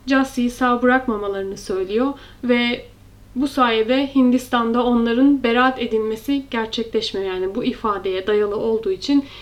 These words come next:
Hindistan'da onların beraatine karar verilmiyor. Dava hala sürüyor ve bu cinayet aslında onlar için, onurları için yapılmış bir olay olarak basına yansıyor. Ve maalesef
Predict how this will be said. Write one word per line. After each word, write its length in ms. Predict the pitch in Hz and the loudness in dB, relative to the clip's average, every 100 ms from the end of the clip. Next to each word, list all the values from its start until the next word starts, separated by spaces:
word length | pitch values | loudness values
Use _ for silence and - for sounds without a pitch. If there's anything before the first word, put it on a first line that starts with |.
| - | 0
Hindistan'da 600 | 269 247 247 - 214 220 | 2 4 2 -2 0 0
onların 440 | 220 220 220 254 233 | 0 0 0 0 2
beraatine 640 | 220 208 208 226 247 262 - | 0 -2 -4 -2 0 0 -2
karar 400 | 247 233 254 240 | -2 0 0 2
verilmiyor. 500 | 233 220 180 185 269 269 - - | 2 2 0 0 -2 -4 -20 -6
Dava 340 | 294 294 294 294 | 2 4 6 6
hala 320 | 285 269 262 | 4 4 0
sürüyor 520 | 262 277 254 190 226 262 - - - 269 | 2 2 2 2 0 -4 -12 -20 -8 0
ve 300 | 269 269 254 | 2 2 2
bu 100 | 269 | 4
cinayet 480 | 294 302 294 302 | 4 4 2 0
aslında 520 | 302 285 302 302 311 311 - | -2 -2 2 2 4 0 -4
onlar 420 | - 262 269 294 311 | 0 6 6 6 4
için, 400 | 277 - 262 285 | 2 4 2 2
onurları 480 | 247 254 262 262 311 | 4 6 6 6 6
için 300 | 277 - 247 | 2 2 2
yapılmış 540 | 226 226 233 247 - | 2 0 0 0 0
bir 100 | 226 | -4
olay 360 | - 220 220 220 - - | 0 0 0 -2 -6 -6
olarak 500 | 202 190 190 - - - - | -4 -2 -4 -10 -14 -10 -6
basına 320 | 202 - 208 | -6 -4 -4
yansıyor. 600 | 190 185 185 - 277 339 - - - | -2 -4 -4 0 2 0 -4 -14 -4
Ve 120 | 269 254 | 2 4
maalesef 720 | 277 262 247 247 262 262 | 6 4 2 2 2 2